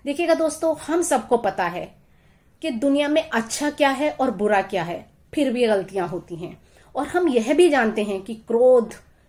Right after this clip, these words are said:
झूठ और ईर्ष्या से हमें दूर रहना चाहिए, लेकिन फिर भी इनके सामने हम कभी ना कभी घुटने टेक देते हैं।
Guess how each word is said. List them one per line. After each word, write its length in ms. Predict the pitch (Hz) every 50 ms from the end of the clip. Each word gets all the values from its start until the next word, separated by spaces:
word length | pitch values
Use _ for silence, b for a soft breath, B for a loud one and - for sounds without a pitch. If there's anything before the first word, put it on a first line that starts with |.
| _ 170
झूठ 640 | 156 - - 226 240 269 277 277 262 233 220 - b b b b b
और 200 | 262 269 277 - -
ईर्ष्या 320 | 320 294 269 - - 294
से 160 | 269 - 262 233
हमें 380 | 226 254 269 269 233 202 180
दूर 220 | - 277 302 311 277
रहना 280 | 247 226 226 202 196
चाहिए, 440 | 180 - 180 180 160 160 160 165 165 b b b b b -
लेकिन 420 | 247 302 320 302 381 381 359 - -
फिर 160 | - 302 294
भी 280 | 247 285 247 190 B B B B B _
इनके 360 | 302 320 339 339 339 381 392 359
सामने 480 | - - 254 226 214 208 196 190 185
हम 280 | 202 302 285 277 - -
कभी 320 | - 262 226 220 - 339 349
ना 100 | 349 311
कभी 360 | - - 233 202 208 269 294
घुटने 420 | 220 - 220 220 220 247 269 320
टेक 380 | 320 - - 269 233 185 165 160
देते 260 | 180 165 160 - 165
हैं। 220 | 165 175 - -